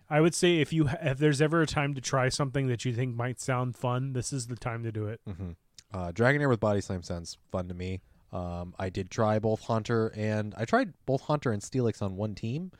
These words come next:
Speaker 2: um, which plays well-ish,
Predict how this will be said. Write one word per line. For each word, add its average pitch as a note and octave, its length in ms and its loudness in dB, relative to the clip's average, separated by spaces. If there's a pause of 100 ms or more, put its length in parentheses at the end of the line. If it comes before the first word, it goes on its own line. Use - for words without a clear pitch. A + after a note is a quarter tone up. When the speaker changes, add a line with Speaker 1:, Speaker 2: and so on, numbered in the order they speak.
(380)
Speaker 2:
um, F#2+ 640 0 (580)
which - 280 0
plays A3 460 -2 (720)
well-ish, D4 1120 0